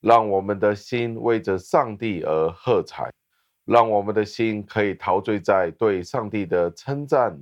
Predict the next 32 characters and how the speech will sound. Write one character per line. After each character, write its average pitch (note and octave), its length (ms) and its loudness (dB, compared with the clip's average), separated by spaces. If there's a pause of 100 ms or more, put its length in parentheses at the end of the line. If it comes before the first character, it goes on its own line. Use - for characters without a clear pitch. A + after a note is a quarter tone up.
里 D2 140 -10
面。 D#2 340 -6 (500)
我 G#2 120 2
们 A2 200 0
必 C3 140 -8
须 A#2+ 260 -2
好 G#2+ 280 0
好 A2 200 -2
的 E2+ 240 -2
去 F2+ 320 -6
标 B2 360 -4
志 A2 420 -8
一 A#2 120 -6
个 E2 340 0 (100)
比 D2+ 160 -10
较。 C#2 380 -2 (480)
对 G2+ 260 2
上 C3+ 260 -4
帝 A#2 140 -2
来 E2+ 220 2
说， F2 380 0
所 G#2+ 220 -2
有 C3+ 120 2
的 F#2 120 0
生 G2 260 -6
物 F#2+ 200 -2
是 F2+ 220 -4
代 G2 180 0
表 D2+ 260 -4
什 D2+ 200 -6
么 E2+ 180 -2
呢？ A#2 260 -4